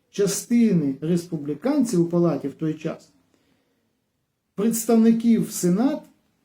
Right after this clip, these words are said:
зміг провести кілька важливих рішень щодо допомоги Україні. Тобто Сенат тоді, навіть при тому, що республіканці були проти, вони надали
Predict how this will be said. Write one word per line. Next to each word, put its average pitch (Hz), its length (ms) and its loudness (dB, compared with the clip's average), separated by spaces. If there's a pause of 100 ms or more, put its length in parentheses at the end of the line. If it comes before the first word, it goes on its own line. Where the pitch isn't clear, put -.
зміг 185 480 2
провести 202 800 0
кілька 247 440 0
важливих 165 680 0
рішень 208 460 -4
щодо 202 400 0
допомоги 160 800 -6 (100)
Україні. 139 580 -10
Тобто 170 300 -6
Сенат 233 460 -6
тоді, 135 380 -8 (500)
навіть 147 440 -4 (680)
при 170 120 -4
тому, 170 320 -2
що 135 400 -8 (100)
республіканці 170 880 0
були 147 220 -8
проти, 175 480 -2 (280)
вони 165 440 0 (580)
надали 160 580 0